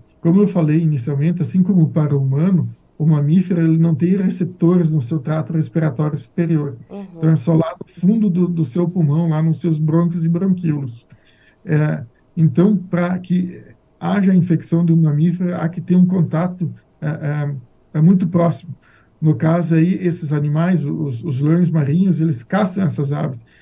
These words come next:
Speaker 1: E essas aves, como estão doentes, elas são presas mais fáceis.
Speaker 2: Uhum.
Speaker 1: Então, esse contato muito íntimo aí, essa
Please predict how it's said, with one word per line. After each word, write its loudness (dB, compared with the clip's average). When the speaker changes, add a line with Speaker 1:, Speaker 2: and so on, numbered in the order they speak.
Speaker 1:
E 0
essas 0
aves, 0
como 2
estão 2
doentes, 2
elas -2
são 2
presas 0
mais -2
fáceis. -8
Speaker 2:
Uhum. -14
Speaker 1:
Então, 4
esse -2
contato 0
muito 2
íntimo 4
aí, 0
essa -4